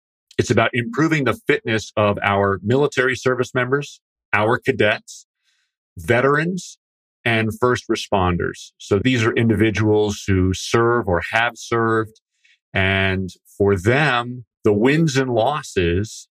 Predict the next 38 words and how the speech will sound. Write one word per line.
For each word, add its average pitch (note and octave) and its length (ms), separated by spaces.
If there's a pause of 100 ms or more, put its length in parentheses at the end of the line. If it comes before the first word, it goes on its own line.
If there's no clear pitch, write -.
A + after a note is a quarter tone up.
(140)
are G#2 160
often G#2+ 300
defined G2 720
in F#2+ 140
terms G2+ 260
of F2+ 80
life F#2+ 300
and E2+ 120
death - 440 (120)
and F#2 160
not F#2+ 260
just G2+ 340
a G#2 80
W F#2+ 500
or F#2 140
an F2+ 140
L F#2 400 (100)
in F2+ 140
the E2+ 80
column. G2+ 460 (720)
So B2 200
it's A2+ 160
really C3 240
important A2+ 600
that G2+ 180
we G#2 280
ensure G#2 640
that F2+ 160
those F#2+ 220
folks F#2 340
are F2 180
ready A#2 280
to A2 100
go. E2 240 (500)
So - 200
that B2 200
center C3+ 440
has G2+ 340